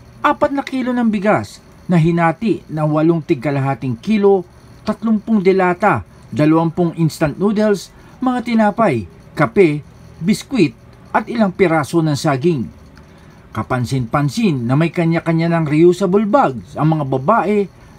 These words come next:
na ayon sa mga netizens ay patunay na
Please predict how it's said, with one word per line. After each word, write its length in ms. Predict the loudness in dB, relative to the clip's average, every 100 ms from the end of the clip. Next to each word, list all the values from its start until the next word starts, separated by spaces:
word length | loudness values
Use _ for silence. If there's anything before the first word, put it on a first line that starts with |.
| -6
na 240 | -2 -2
ayon 160 | -2 -4
sa 160 | -4
mga 320 | -6 -4 -2
netizens 720 | 0 0 -2 -2 0 -2 -4 -12 -10
ay 160 | -6 -6
patunay 640 | -6 -6 -2 0 0 -2
na 240 | -2 -4